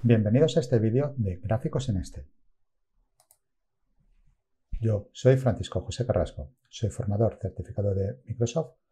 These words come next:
con más de veinticinco años de experiencia. Puedes comprobar tanto mi experiencia como mis certificaciones en este LinkedIn que tienes a continuación.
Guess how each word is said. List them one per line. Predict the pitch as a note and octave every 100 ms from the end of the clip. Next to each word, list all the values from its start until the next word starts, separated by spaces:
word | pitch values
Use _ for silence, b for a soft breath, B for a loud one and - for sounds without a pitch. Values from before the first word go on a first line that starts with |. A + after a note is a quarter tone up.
| _ -
con | F#2+ F#2+
más | G2
de | F2+
veinticinco | F2 F2+ - G2
años | B2 C#3+
de | C3+
experiencia. | B2 F#2+ F2 D2+ - C#2 _ _ _ _ _ _
Puedes | - F2+ F2
comprobar | - F2+ G2+ G#2+ F#2
tanto | - E2 F2 E2+ _
mi | G#2 F#2+ -
experiencia | - - A2 G#2 - F#2+
como | G2 F#2+
mis | G2 F#2+
certificaciones | A#2 - A#2+ - B2 D3+ C#3 -
en | -
este | G2 - G2
LinkedIn | D#3+ D#3+ A2+ E2 -
que | F2 F2+ _
tienes | - A#2+ C#3+ C3+ _
a | A#2
continuación. | - G#2+ G2+ F2+ - C2